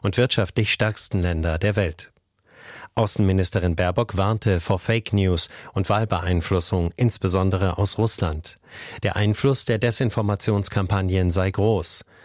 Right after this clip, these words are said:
Sie betonte, Demokraten müssten zusammenhalten, dann seien sie stärker als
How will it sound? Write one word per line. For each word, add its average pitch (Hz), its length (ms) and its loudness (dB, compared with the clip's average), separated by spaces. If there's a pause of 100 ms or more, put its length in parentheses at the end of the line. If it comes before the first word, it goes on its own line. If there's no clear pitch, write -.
(240)
Sie - 140 0
betonte, 101 640 2 (120)
Demokraten 92 720 2
müssten 101 380 2
zusammenhalten, 92 920 2 (300)
dann 87 320 0
seien 82 340 2
sie 90 140 0
stärker 95 680 0
als 87 320 -2